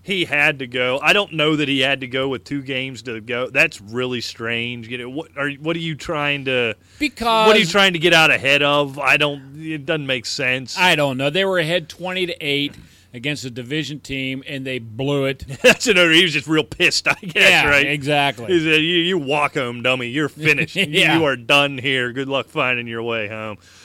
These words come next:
Speaker 1: But I just do, this means too much to the Titans. That's what it comes down to. So I've got them thirty-one to eighteen. And quite frankly, Rick, I don't know how the Jaguars get to eighteen.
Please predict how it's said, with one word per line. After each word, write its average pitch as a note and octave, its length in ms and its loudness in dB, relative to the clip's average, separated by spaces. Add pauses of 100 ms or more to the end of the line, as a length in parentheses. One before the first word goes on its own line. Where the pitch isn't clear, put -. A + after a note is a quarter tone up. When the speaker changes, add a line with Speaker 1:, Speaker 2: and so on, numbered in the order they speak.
(140)
Speaker 1:
But D#3+ 120 2
I D#3+ 140 8
just D3+ 160 -4
do, E3 80 4
this D#3 200 -2
means D#3 280 -6
too D3+ 120 -6
much A#2+ 260 -8
to B2 40 -14
the A2 100 -8
Titans. G2 480 -14
That's A#2 220 -8
what A2 140 -10
it F2+ 80 -16
comes G2+ 260 -12
down G2+ 300 -10
to. G#2 100 -14
So G2+ 140 -10
I've A2 180 -6
got G#2+ 200 -4
them G2+ 200 -8
thirty-one A#2+ 680 -6
to A2 220 -8
eighteen. A#2+ 580 -10
And G#2 120 -14
quite C3 220 -6
frankly, A#2 320 -6
Rick, G#2+ 180 -8
I A#2 100 -2
don't A2 120 -6
know G2 80 -10
how G2+ 160 -10
the G2 40 -12
Jaguars F#2+ 600 -8
get G2+ 160 -12
to F#2+ 120 -18
eighteen. F#2+ 600 -14